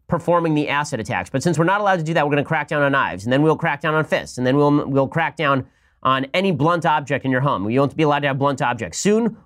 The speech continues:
we'll end up all sitting in blank rooms with no furniture because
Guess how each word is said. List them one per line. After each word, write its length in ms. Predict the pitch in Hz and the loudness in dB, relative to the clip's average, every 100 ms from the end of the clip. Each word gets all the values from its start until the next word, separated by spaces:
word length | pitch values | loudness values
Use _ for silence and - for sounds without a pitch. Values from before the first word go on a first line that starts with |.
| - | -2
we'll 160 | 160 | 0
end 160 | - 165 | 2 0
up 180 | 151 - | 0 -2
all 220 | 151 185 | 0 0
sitting 460 | 170 185 123 107 - _ | 0 0 0 -2 -6 _
in 140 | 139 | 0
blank 380 | 147 131 175 202 | 2 2 2 2
rooms 360 | 156 147 113 107 | 2 4 2 -2
with 160 | 131 110 | -2 2
no 240 | 143 180 | 4 2
furniture 600 | 180 180 160 - - 73 - _ _ | 0 0 0 -2 -6 -10 -14 _ _
because 220 | - 143 | -2 0